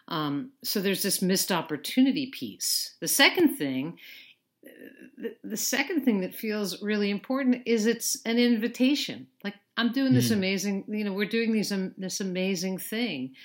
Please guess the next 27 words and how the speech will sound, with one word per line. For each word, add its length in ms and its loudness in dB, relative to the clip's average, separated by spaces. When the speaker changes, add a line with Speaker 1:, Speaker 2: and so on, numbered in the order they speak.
Speaker 1:
I'd 140 8
like 200 6
to 60 -2
tell 300 -2
you 180 4
about 320 0
it." 180 -2
And 100 4
you 80 10
end 300 8
by 120 4
saying, 340 4
"Would 120 2
you 80 4
like 240 4
to 100 0
know 200 2
more?" 540 -4
It's 160 -2
an 80 6
invitation 800 4
to 100 -2
know 320 0
more 240 -2
and 160 -4
do 160 -4
more. 400 -4